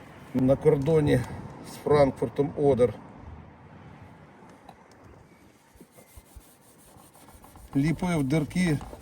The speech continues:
скловолокном і... Підкрашував, а де отакі потьоки, вичищав, бачите? Зовсім немає нічого. От ці вспученки можна цах-цах, трошки, е,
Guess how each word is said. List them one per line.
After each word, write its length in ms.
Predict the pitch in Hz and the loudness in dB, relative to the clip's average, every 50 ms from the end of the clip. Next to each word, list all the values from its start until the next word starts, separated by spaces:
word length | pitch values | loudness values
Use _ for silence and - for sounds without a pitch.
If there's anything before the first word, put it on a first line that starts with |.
| - - - - - - - - - - - | -20 -20 -20 -20 -20 -20 -20 -20 -18 -18 -8
скловолокном 920 | - - 165 180 196 170 196 175 156 - 165 170 180 190 175 160 147 135 - - - - - - - - - - - - - - - - - - - - - - - - - - - - - - | -4 0 0 4 6 6 6 6 4 4 4 4 6 6 6 6 4 2 0 -4 -16 -20 -20 -20 -20 -20 -20 -20 -20 -20 -20 -20 -20 -20 -20 -20 -20 -20 -20 -20 -20 -18 -18 -20 -20 -20 -14 -6
і... 240 | - 180 202 226 208 - - - - - - - - - - - - - - - - - | -2 2 2 2 2 0 -6 -14 -20 -20 -20 -20 -20 -20 -20 -20 -20 -20 -20 -20 -6 -4
Підкрашував, 680 | - 135 - - 151 175 190 196 - - 147 135 135 127 110 - - - - - - - | -4 -4 -2 -2 0 2 2 2 0 0 0 0 0 -2 -4 -8 -12 -14 -16 -10 -4 -2
а 100 | 135 127 | 0 4
де 120 | 120 151 | 6 6
отакі 340 | 156 151 120 151 - - 143 | 6 6 6 2 0 -2 0
потьоки, 460 | - 151 143 - 214 214 - - 139 | 0 -2 2 4 2 2 4 2 0
вичищав, 540 | 120 131 123 151 147 - - - 113 110 104 | 0 2 0 0 -2 -2 -2 -2 -2 -2 0
бачите? 380 | 123 185 170 - - - - - - - - - - - - - - - - - - - - - - - - - - - | -2 -2 -4 -4 -8 -12 -14 -14 -14 -16 -18 -16 -16 -16 -16 -16 -18 -18 -18 -18 -18 -18 -18 -18 -18 -18 -18 -18 -12 -8
Зовсім 560 | 143 135 - 196 214 196 - - - 160 165 | -6 -4 -2 -2 -2 -2 -4 -6 -6 -4 -2
немає 380 | 160 156 139 139 139 139 135 127 | 0 2 4 4 6 6 6 4
нічого. 520 | 117 120 113 - - 127 120 101 117 110 - - - - - - - - - - - - - - - | 4 2 0 -2 -4 -4 -4 -2 -2 -4 -4 -6 -10 -10 -10 -8 -8 -8 -8 -8 -8 -8 -10 -8 -4
От 140 | - 254 247 - - | -2 -2 -2 -4 -4
ці 120 | - 175 | -4 -4
вспученки 640 | 151 135 - - 240 247 208 - 190 151 131 - 139 | -4 -4 0 2 4 4 4 4 2 2 2 2 2
можна 420 | 139 151 165 160 143 147 151 147 - | 4 6 6 6 6 4 0 -2 0
цах-цах, 580 | - - 170 165 - - - - 214 214 175 - - - - - - - - | 2 2 2 2 2 0 -2 0 0 0 0 -4 -10 -16 -18 -18 -18 -12 -8
трошки, 440 | - 156 160 139 - - 147 139 127 - - - - - - - - - - - - - - - | -4 -4 -4 -4 -4 -4 -4 -4 -4 -6 -10 -20 -20 -20 -20 -20 -20 -20 -20 -20 -20 -18 -2 2
е, 480 | 127 127 127 127 123 123 123 120 120 | 6 8 10 10 10 10 8 6 4